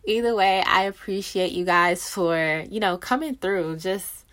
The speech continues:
your loyalty, everything. I just truly appreciate you guys. Uh, today, I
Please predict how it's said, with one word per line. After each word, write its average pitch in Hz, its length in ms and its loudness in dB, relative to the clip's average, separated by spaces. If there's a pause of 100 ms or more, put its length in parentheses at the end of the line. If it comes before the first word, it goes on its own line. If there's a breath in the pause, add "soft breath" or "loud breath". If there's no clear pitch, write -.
(360 loud breath)
your 170 200 0
loyalty, 196 680 -2
everything. 170 340 -4
I 156 100 -2
just 170 280 -6
truly 160 240 -4
appreciate 151 560 -10
you 151 40 -10
guys. 143 540 -4 (640 loud breath)
Uh, 180 480 4
today, 214 1120 0
I 190 540 0